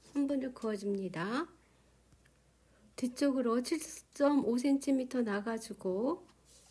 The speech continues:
여기를 위에 선분과 연결을 합니다.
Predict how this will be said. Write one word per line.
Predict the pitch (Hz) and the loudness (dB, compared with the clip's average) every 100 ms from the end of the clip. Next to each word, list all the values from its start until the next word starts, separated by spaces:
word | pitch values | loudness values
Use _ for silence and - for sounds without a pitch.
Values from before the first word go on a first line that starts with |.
| - _ _ _ _ | -20 _ _ _ _
여기를 | 208 202 240 226 262 285 320 330 - - | -6 -4 -2 0 2 2 0 -4 -16 -8
위에 | 214 226 226 247 294 320 - - | -2 0 4 4 2 -2 -16 -2
선분과 | 302 294 285 247 233 | 4 4 4 4 2
연결을 | 196 226 240 220 233 | 2 2 0 0 -2
합니다. | 254 240 220 175 202 294 | 0 0 0 -2 0 -2